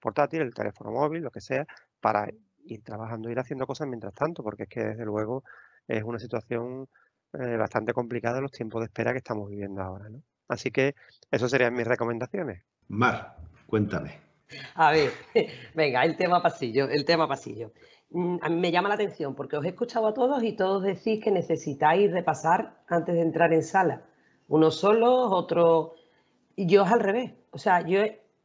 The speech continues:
Speaker 3: ni quiero estar sola, ni quiero saber nada del tema que voy a tratar en sala. Yo directamente me quedo siempre con los clientes.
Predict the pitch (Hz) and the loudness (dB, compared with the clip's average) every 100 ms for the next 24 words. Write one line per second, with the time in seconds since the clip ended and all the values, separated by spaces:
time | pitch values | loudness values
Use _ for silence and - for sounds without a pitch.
0 | _ _ 165 175 165 190 233 240 269 - | _ _ -2 0 2 4 4 2 -2 0
1 | 262 302 427 - _ _ _ _ - 175 | 2 2 -2 -10 _ _ _ _ -2 0
2 | 175 165 208 240 - 226 214 196 208 202 | 0 4 6 6 4 4 4 6 6 6
3 | 202 196 185 - 196 190 175 - 185 180 | 4 2 2 2 4 2 0 -2 0 2
4 | 180 175 170 170 160 156 320 277 - - | 2 0 0 2 0 2 2 2 -2 -16
5 | _ _ _ 127 170 220 269 269 254 262 | _ _ _ -2 2 4 4 4 4 4
6 | 294 269 214 175 165 - 175 190 175 160 | 4 2 2 2 0 -2 0 2 4 4
7 | 160 - 160 196 233 311 | 2 0 0 0 0 -2